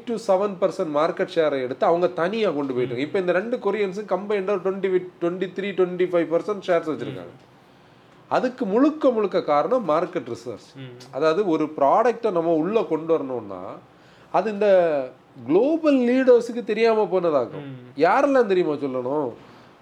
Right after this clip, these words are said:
Speaker 1: குளோபல் லீ-, <clears throat> லீடர்ஸ்ல
Speaker 2: ஃபோர்டு.
Speaker 1: ஃபோர்டு விட்டுட்டு போறாங்க.
Speaker 2: சரி.
Speaker 1: அவங்களுக்கு எக்கோ ஸ்போர்ட்டுக்கு எண்டவருக்கு இடையில நாலு காருக்கான ஸ்பேஸ் இருக்கு.
Speaker 2: ம்.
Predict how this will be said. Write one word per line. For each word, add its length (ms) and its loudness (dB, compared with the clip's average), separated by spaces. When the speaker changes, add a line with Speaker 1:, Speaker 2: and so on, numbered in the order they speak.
Speaker 1:
குளோபல் 400 4
லீ-, 240 -4
<clears throat> 380 0
லீடர்ஸ்ல 720 0
Speaker 2:
ஃபோர்டு. 280 -16
Speaker 1:
ஃபோர்டு 300 4
விட்டுட்டு 320 0
போறாங்க. 420 -2
Speaker 2:
சரி. 120 -12
Speaker 1:
அவங்களுக்கு 880 0
எக்கோ 380 2
ஸ்போர்ட்டுக்கு 720 -2
எண்டவருக்கு 480 2
இடையில 580 4
நாலு 520 4
காருக்கான 560 4
ஸ்பேஸ் 220 -6
இருக்கு. 360 -6
Speaker 2:
ம். 180 -14